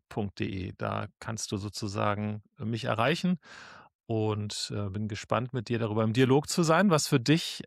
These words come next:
Allparteilichkeit ist und was für dich Voraussetzungen dafür auch sind und wo du auch vielleicht skeptisch bist. Also, äh, offenes Herz, äh, interessiert mich dafür. Ein sehr spannendes Thema und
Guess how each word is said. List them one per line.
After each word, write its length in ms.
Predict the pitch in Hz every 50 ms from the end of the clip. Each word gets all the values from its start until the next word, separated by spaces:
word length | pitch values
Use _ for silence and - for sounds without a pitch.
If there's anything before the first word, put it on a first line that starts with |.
| _
Allparteilichkeit 960 | - 120 127 143 - - 156 - - 147 160 170 175 - - - 165 147 -
ist 240 | 104 151 147 - -
und 120 | - 127
was 160 | 117 120 113
für 140 | - - 123
dich 160 | 110 117 110
Voraussetzungen 600 | - - 107 - 107 131 - 185 175 - - 123 98
dafür 260 | 95 - - - 98
auch 80 | - 95
sind 260 | - - 135 185 -
und 220 | - - 117 92
wo 120 | 85 87 90
du 80 | 117
auch 140 | 127 135 -
vielleicht 280 | - - 151 170 170 -
skeptisch 440 | - - - - - - 110 - -
bist. 340 | - 113 135 190 - - -
Also, 720 | - 113 120 120 110 110 120 117 113 113 110 107 107 107 -
äh, 160 | - 110 107
offenes 480 | 110 - 135 131 - - 135 123 - -
Herz, 400 | 113 101 107 139 - - - -
äh, 80 | - - 123
interessiert 460 | - - 107 - 120 117 - 127 127
mich 120 | 123 110 -
dafür. 480 | - 104 - - 110 107 113 117 117
Ein 180 | - 104 104 104
sehr 300 | 101 98 95 123 117 117
spannendes 420 | - - - 113 110 113 104 -
Thema 400 | - - 123 120 139 156 170 -
und 460 | - - - - 64 - 131 135 -